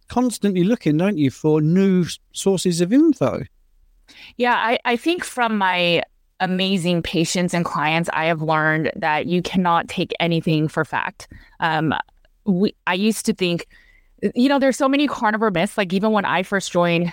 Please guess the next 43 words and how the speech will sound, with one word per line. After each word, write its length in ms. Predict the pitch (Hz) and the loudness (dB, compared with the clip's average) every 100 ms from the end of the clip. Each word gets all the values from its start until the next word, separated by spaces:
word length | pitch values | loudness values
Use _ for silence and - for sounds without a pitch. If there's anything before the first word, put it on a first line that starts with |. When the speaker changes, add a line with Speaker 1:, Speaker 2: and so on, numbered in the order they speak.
| - | -8
Speaker 2:
I 100 | 170 | -6
think 160 | 196 220 | -4 -2
it's, 120 | - | -2
like, 140 | 185 | -2
almost 320 | 180 170 170 - | 0 0 0 -4
six 220 | 190 - | -4 -2
years 200 | 170 185 | 0 0
ago, 320 | 170 151 147 - - _ _ - | 0 0 -2 -8 -20 _ _ -4
you 100 | 175 | -2
know, 160 | 135 - _ _ | -2 -8 _ _
uh, 60 | 165 | 0
you 240 | 196 202 | 2 2
can 120 | 277 330 | 2 2
never 220 | 330 330 | 2 2
gain 340 | 233 254 247 | 2 2 4
weight 220 | 226 226 | 4 2
on 220 | - 190 190 | 2 0 0
carnivore. 440 | 202 190 160 156 | 0 0 0 2
You 200 | 160 208 | 2 2
can 180 | 233 220 | 2 2
never, 300 | 214 190 196 | 2 0 0
there's 260 | 220 226 | 2 2
just 180 | 233 220 | 0 -2
so 140 | 285 262 | 0 2
many 160 | 247 | 2
things. 240 | 214 190 202 | 2 0 2
You 80 | |
never 180 | 240 285 | 2 4
need 200 | 285 262 | 2 2
supplements 420 | 269 262 247 220 | 0 2 2 2
on 120 | 208 185 | 0 -2
carnivore. 520 | 202 185 170 143 156 - - _ | 0 0 2 0 -2 -10 -20 _
There's 200 | 233 226 | 2 4
all 180 | 247 262 | 4 4
these 280 | 285 254 | 2 2
little 420 | 196 208 214 214 - | 2 2 2 0 -2
nuances 920 | 180 185 196 208 202 185 - 160 160 - _ _ | 0 2 2 4 2 0 0 2 0 -2 _ _
that 160 | - 180 | -6 -6
people 320 | - 226 220 | -2 0 0
believed 800 | 175 185 175 196 170 147 175 214 _ _ _ | 2 2 2 2 2 2 0 -6 _ _ _
that 300 | 185 180 170 - _ _ _ _ 233 | -4 -2 -2 -6 _ _ _ _ -2
I 80 | |
didn't 380 | 226 254 262 240 | 0 2 4 2